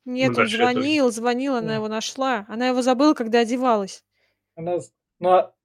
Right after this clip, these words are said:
Speaker 3: и
Speaker 1: Она взяла ключи, вышла на улицу, чтобы найти свою машину, потому что они же на машине ее приехали. И тут, короче, она понимает, что ее машины нет, смотрит, а ее машину увозят, с-, потому что,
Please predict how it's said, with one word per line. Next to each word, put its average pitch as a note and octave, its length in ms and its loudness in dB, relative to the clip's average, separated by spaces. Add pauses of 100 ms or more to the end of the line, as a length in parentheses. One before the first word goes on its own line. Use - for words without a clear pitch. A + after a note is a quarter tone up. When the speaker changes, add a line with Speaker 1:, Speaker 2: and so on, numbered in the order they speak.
Speaker 3:
и G3 100 4
Speaker 1:
Она C#4+ 200 6
взяла C#4 280 6
ключи, C4+ 540 2
вышла C#4 360 0
на C4 120 0
улицу, C#4 240 4
чтобы B3 240 -2
найти B3+ 260 -2
свою B3+ 240 -2
машину, B3 360 -2
потому C4+ 240 0
что B3+ 260 0
они B3 240 0
же A3 100 -6
на A#3 60 -2
машине B3 400 -2
ее C#4+ 180 2
приехали. A3+ 600 -2 (460)
И C4+ 80 -6
тут, D#4 160 -4
короче, D4 300 2
она C4+ 100 2
понимает, C#4 340 0
что - 140 -4
ее C4 120 4
машины C4 500 -2
нет, C#4+ 300 0
смотрит, D4+ 560 -2
а A#3+ 120 2
ее C#4+ 320 4
машину D4+ 380 -2
увозят, C4 340 0
с-, - 200 -20
потому B3 240 -2
что, A#3 420 -2